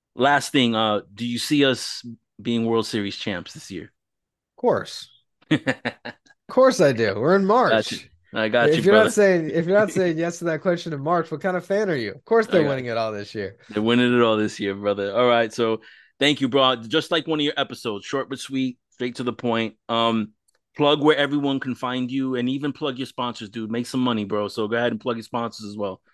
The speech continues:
Speaker 2: Well, I'll, I'll just tell you, you can find, uh, find me on Twitter at Finkelstein Ryan.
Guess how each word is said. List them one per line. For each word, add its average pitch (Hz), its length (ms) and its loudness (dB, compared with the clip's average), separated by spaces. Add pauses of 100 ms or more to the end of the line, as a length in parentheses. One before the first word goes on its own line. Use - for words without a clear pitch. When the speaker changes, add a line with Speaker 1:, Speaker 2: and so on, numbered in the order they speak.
Speaker 2:
Well, 156 160 4
I'll, 151 420 6
I'll 151 100 6
just 156 240 -2
tell 156 140 4
you, 151 80 4
you 147 60 0
can 147 140 -4
find, 147 460 0
uh, 139 260 2
find 151 220 -2
me 160 40 -2
on 147 140 0
Twitter 143 300 -2
at 131 100 -2
Finkelstein 131 560 -6
Ryan. 117 480 -4